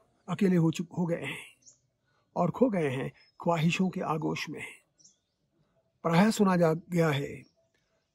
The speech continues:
कि आधुनिक यंत्रों से में बच्चे इस कदर डूब जाते हैं कि माँ बाप को सुनने का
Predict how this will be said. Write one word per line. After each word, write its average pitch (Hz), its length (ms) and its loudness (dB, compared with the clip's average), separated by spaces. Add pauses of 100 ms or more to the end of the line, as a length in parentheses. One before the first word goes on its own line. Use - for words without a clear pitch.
कि 185 60 -4
आधुनिक 180 500 4
यंत्रों 185 640 4
से 165 200 -2 (800)
में 175 140 2
बच्चे 214 280 8
इस 226 160 6
कदर 214 280 8
डूब 202 240 10
जाते 202 320 6
हैं 262 240 8 (260)
कि 208 60 0
माँ 190 200 4
बाप 214 220 -2
को 233 120 -2
सुनने 202 460 6
का 160 380 -4